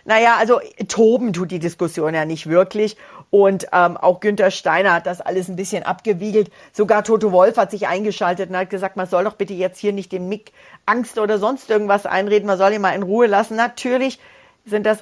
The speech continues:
auch einige unserer Kolleginnen und Kollegen der, ähm,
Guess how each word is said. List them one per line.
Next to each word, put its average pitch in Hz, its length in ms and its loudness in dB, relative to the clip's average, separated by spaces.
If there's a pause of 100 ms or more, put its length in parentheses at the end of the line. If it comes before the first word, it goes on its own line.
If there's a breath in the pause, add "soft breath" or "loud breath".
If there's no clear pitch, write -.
(120)
auch 208 500 4
einige 214 600 0
unserer 196 300 -4
Kolleginnen 196 420 0
und 185 100 -4
Kollegen 185 640 -2 (120)
der, 175 500 4
ähm, 180 360 -2